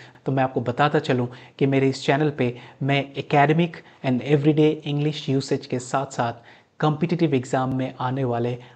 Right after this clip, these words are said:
हर तरह के इंग्लिश से रिलेटेड क्वेश्चंस को डिस्कस करता हूं। मेरे इस चैनल पे अब तक मैं वन वर्ड सब्स्टिट्यूट के टॉपिक पे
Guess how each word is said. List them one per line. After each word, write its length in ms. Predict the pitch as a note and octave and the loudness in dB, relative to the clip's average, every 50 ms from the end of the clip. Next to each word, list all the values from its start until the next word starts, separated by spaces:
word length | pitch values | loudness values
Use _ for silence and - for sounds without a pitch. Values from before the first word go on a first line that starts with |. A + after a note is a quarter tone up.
| _ - | _ 2
हर 160 | - F3 F3+ F3 F3 - | 4 4 4 4 0 -2
तरह 200 | - C3+ C3+ C3+ C3+ - | 0 0 0 0 -2 -2
के 100 | D3 C#3 | -2 -2
इंग्लिश 540 | B2+ - - C3 C3+ C3+ C#3 D3 C#3+ - - | -2 -4 -6 -6 -4 -2 -4 -4 -4 -6 -4
से 140 | - C3+ | -4 -2
रिलेटेड 460 | A#2+ A#2+ A#2+ B2+ C3 C3 C3 C#3 C3 - | -2 0 0 0 0 0 -2 -4 -6 -4
क्वेश्चंस 460 | - C3 B2 - - - C3+ - - | -6 -6 -6 -6 -6 -8 -8 -8 -6
को 240 | - B2 A#2+ A#2+ - - - _ - | -6 -6 -6 -8 -10 -20 -20 _ -8
डिस्कस 320 | A#2+ A2+ - - A#2+ A2 | -8 -8 -6 -6 -8 -8
करता 300 | - - A2+ - - A2 | -8 -12 -12 -12 -12 -14
हूं। 120 | G#2 A#2+ B2+ - _ _ _ - | -14 -14 -16 -20 _ _ _ -6
मेरे 120 | C3+ B2 | -2 -2
इस 120 | B2+ B2+ - | -2 -2 -2
चैनल 240 | - C#3 C3 C#3 C#3+ | -4 -2 -2 -2 -2
पे 240 | C#3 - D#3+ D#3+ - - - - _ _ | -2 -2 -4 -4 -6 -18 -20 -20 _ _
अब 220 | - D3 C#3+ - - | -2 -2 -2 2 0
तक 120 | F3 E3+ E3+ - | 0 0 0 0
मैं 300 | C#3+ C#3 C#3 C#3+ C#3+ - - - _ _ _ _ _ - | -2 -2 -2 -4 -8 -14 -20 -20 _ _ _ _ _ -8
वन 260 | B2+ B2 C3+ D#3 E3+ | -4 -2 0 0 0
वर्ड 460 | E3+ E3+ E3 D3+ C3+ C#3+ C#3+ C#3+ C#3+ C#3+ | 0 0 -2 0 0 2 2 2 0 -2
सब्स्टिट्यूट 760 | - - - C3+ - - - - C3+ - D3+ C#3+ C#3 C3+ - - _ _ | -6 -6 -6 -6 -6 -6 -6 -6 -4 -2 -4 -4 -4 -6 -10 -20 _ _
के 100 | - B2 | -6 -6
टॉपिक 420 | B2 - - B2+ B2+ - D#3 - - | -4 -2 -4 -2 -2 -2 -6 -4 -2
पे 220 | B2+ A#2+ A#2+ - | -4 -4 -4 -6